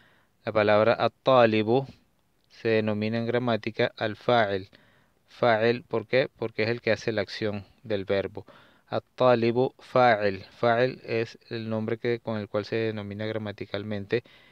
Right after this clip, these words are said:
al sustantivo que va, que hace la acción del verbo. Se llama fa'il.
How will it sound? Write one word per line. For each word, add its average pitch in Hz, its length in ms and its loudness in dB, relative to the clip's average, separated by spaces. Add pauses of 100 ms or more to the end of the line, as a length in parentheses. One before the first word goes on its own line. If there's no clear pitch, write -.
(100)
al 123 180 -4
sustantivo 110 680 -2
que 104 160 -4
va, 104 300 0 (480)
que 107 140 -2
hace 110 180 -2
la 107 100 0
acción 104 300 -6
del 101 160 0
verbo. - 420 -6
Se - 140 -8
llama 104 220 -4
fa'il. 98 500 0